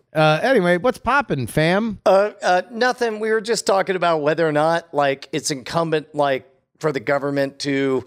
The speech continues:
Speaker 2: short of martial law or a time of war, tell its citizenry that they can't take photographs of things that are happening in public.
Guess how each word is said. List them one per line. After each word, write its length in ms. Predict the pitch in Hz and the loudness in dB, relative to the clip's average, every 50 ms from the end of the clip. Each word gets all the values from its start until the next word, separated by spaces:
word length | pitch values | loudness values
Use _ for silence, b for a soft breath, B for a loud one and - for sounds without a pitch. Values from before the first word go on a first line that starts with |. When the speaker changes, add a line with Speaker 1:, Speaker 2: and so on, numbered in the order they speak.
| B B B B B | B B B B B
Speaker 2:
short 320 | - - - 254 254 247 208 | -8 -2 0 2 2 2 2
of 80 | 190 170 | 0 0
martial 440 | 170 170 170 170 160 - 175 156 | 0 0 0 -2 -2 -2 -4 0
law 340 | 139 139 139 139 143 143 147 | 0 2 2 2 2 2 2
or 200 | 147 139 131 117 110 | 2 2 0 -2 -4
a 40 | |
time 300 | - - 135 151 147 135 | -4 -4 -2 0 0 0
of 100 | 120 113 | -2 -2
war, 540 | 117 147 185 196 165 135 120 117 120 120 107 B B B B B B B _ | 0 2 2 4 4 4 2 2 0 0 -4 B B B B B B B _
tell 260 | - - 190 185 165 151 | -2 0 2 2 2 0
its 140 | 139 - - | -4 -4 -2
citizenry 680 | - 185 175 156 135 - 170 147 135 131 135 135 131 | -2 0 0 0 -2 -2 -2 -2 -2 -2 0 0 0
that 200 | 127 123 131 120 | 0 0 -2 0
they 120 | - 135 - | -2 -4 -4
can't 320 | - 143 151 135 107 - | -2 -4 -4 -4 -4 -4
take 260 | - 156 135 - - | -4 -4 -4 -4 -2
photographs 560 | - 160 147 143 143 143 143 139 131 123 - | 0 0 0 0 0 2 2 2 0 -2 -6
of 100 | 127 113 | -14 -6
things 240 | - 147 139 135 113 | -4 -4 -4 -2 -2
that 120 | 123 131 117 | -2 -2 0
are 80 | 113 | 0
happening 400 | 117 135 135 127 - 117 123 117 | 0 0 -2 -2 -4 -6 -6 -6
in 120 | 107 101 95 | -6 -8 -6
public. 540 | - 127 127 107 98 92 95 - - _ | -4 -4 -4 -4 -6 -8 -10 -10 -12 _